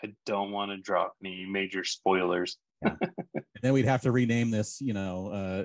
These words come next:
Speaker 2: Citizens of
Speaker 1: <laughs>
Speaker 2: Lorcana slash Bad Batch.
Speaker 1: That's right. But it really was. It was a great episode. All right. Well, if you liked what you heard, click like, subscribe, and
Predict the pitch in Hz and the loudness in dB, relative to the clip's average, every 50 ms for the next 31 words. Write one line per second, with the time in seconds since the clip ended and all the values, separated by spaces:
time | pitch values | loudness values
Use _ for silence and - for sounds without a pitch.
0 | - - - - 117 101 104 - - 110 101 98 202 190 - - - - 180 98 | -6 -8 -2 0 0 2 2 0 -4 -6 -2 0 0 0 0 0 -2 0 0 0
1 | 180 - - 98 95 - - 113 98 92 87 87 85 - - 104 101 95 90 87 | 0 0 2 2 0 2 2 0 0 0 0 -2 -4 -2 0 2 2 4 2 2
2 | 80 82 - - - 95 87 82 - 85 78 - - - - - - - _ _ | -2 -4 -8 -6 -4 -2 -2 -2 -2 -2 -4 -4 -6 -8 -12 -14 -14 -18 _ _
3 | _ _ _ _ _ - 123 110 - - 101 87 76 73 - 226 247 - _ _ | _ _ _ _ _ 2 2 4 4 6 4 4 4 4 0 -6 -10 -12 _ _
4 | _ _ _ _ _ - - - - 113 107 107 - - 127 123 123 120 113 110 | _ _ _ _ _ -10 -4 2 4 6 6 6 4 2 0 0 2 4 6 6
5 | 107 98 95 92 90 87 87 - - - - _ _ _ _ - - 120 110 107 | 4 4 4 2 2 0 -2 -6 -12 -16 -18 _ _ _ _ -8 -4 0 2 2
6 | 98 98 98 90 92 92 - 98 - 110 98 - - 98 95 95 95 92 98 - | 2 2 2 0 0 0 -2 -4 -6 -8 -8 -4 0 0 2 2 0 -2 -6 -10
7 | _ _ _ _ _ _ - 127 151 147 135 107 - 110 110 123 123 117 117 117 | _ _ _ _ _ _ 2 4 6 6 6 6 4 2 2 4 4 4 4 2
8 | 117 117 - - _ _ _ _ _ - 131 113 - - - 139 170 196 208 180 | 0 -2 -8 -16 _ _ _ _ _ -14 -12 -12 -10 -6 -2 0 2 4 4 4
9 | 143 139 131 135 139 139 139 143 120 110 107 - 120 123 - 107 101 98 98 110 | 6 6 6 6 4 2 0 -4 -6 -6 -6 -6 -10 -8 -2 0 2 4 4 4
10 | 139 160 - - _ _ _ _ _ _ - - - 110 - - - 135 170 202 | 2 0 -6 -12 _ _ _ _ _ _ -14 -8 -8 -8 -8 -2 0 2 2 2
11 | 220 214 - - - 131 127 - - - 131 139 151 139 120 110 107 | 2 0 -2 -4 -6 -4 -4 -6 -4 0 2 2 2 2 0 -4 -6